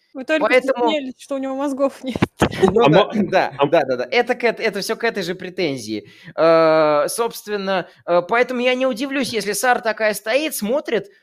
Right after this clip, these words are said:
Speaker 2: на него, он там жив или нет. Он такой проходит, и та-, и там где-то Сара: "Ну, я пока постою, покурю. Там, п-, пока они доедут куда нужно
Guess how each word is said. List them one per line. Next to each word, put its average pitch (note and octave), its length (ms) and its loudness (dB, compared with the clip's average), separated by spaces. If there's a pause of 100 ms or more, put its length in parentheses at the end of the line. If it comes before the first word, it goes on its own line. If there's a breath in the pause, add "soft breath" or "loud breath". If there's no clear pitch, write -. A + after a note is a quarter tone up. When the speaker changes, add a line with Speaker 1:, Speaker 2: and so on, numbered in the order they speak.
(120)
Speaker 2:
на G3 340 2
него, G3 540 2
он E3 160 2
там E3+ 200 -2
жив B3 340 -6
или G3 140 -2
нет. E3 240 0
Он A#3 120 -6
такой A3+ 280 0
проходит, A#3+ 540 0
и F#3+ 100 -4
та-, F#3+ 160 -2
и G3 140 -4
там F#3+ 180 -2
где-то F3+ 220 -4
Сара: F3+ 280 -2
"Ну, D4+ 140 -6
я A3+ 140 0
пока F#3 300 -2
постою, D#3 360 -2
покурю. B2+ 560 -8
Там, C3+ 300 -6
п-, D#3 220 -20
пока G3 280 -4
они F3+ 180 -2
доедут G#3 460 -2
куда D3 240 -4
нужно A#2+ 460 -10